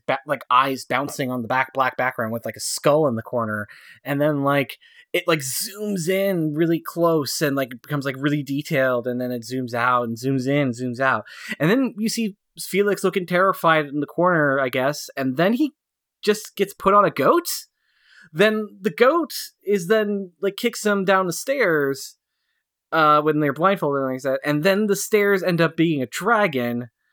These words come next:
and we get a close-up of the dragon's mouth, like, waggling his tongue, which, okay. Um, and then, then he, like, goes outside, and then he, like, he, well, he tries to go outside, he starts shaking the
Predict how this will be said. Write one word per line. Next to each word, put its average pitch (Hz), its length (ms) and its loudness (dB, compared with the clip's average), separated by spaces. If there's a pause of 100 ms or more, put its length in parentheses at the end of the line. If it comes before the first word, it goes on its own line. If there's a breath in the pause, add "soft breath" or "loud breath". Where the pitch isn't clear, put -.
(380)
and 170 140 2
we 185 80 2
get 190 100 4
a 170 60 4
close-up 349 480 4
of 220 80 0
the 196 60 0
dragon's 170 420 2
mouth, 143 460 4
like, 135 160 2
waggling 139 480 2
his 127 180 -8
tongue, 120 320 -2
which, 117 380 -10
okay. 120 400 -4 (560 soft breath)
Um, 127 500 -2 (220)
and 147 260 2
then, 185 380 0 (500)
then 240 160 4
he, 339 220 2
like, - 180 0 (640)
goes 285 280 0
outside, 156 720 4 (720)
and 180 260 -4
then 226 260 4
he, 208 520 -4 (100)
like, 185 140 0
he, 214 160 -6
well, 214 140 4
he 202 80 -2
tries 294 260 2
to 285 80 -2
go 240 100 2
outside, 208 340 2
he 165 60 0
starts 196 260 -2
shaking 202 540 -2
the 139 120 0